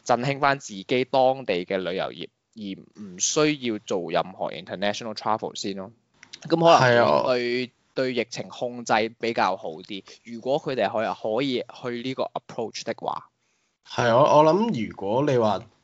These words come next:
Speaker 2: 真係要，誒，去 promote 返旅遊業，我諗好似你咁講啦，會由本地開始好啲咯。因為始終一嚟你唔希望自己有病毒有機會帶到俾人，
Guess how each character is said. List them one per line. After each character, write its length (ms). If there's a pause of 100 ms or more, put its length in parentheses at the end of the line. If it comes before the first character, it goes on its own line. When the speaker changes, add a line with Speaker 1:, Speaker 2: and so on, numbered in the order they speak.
Speaker 2:
真 280
係 200
要， 800
誒， 240
去 480
promote 400
返 220
旅 40
遊 160
業， 160 (140)
我 180
諗 440
好 80
似 160
你 60
咁 180
講 260
啦， 140
會 140
由 200
本 280
地 140
開 280
始 80
好 120
啲 360
咯。 100
因 60
為 120
始 160
終 140
一 40
嚟 260
你 180
唔 200
希 180
望 300
自 180
己 80
有 200
病 280
毒 140
有 120
機 180
會 140
帶 240
到 100
俾 200
人， 100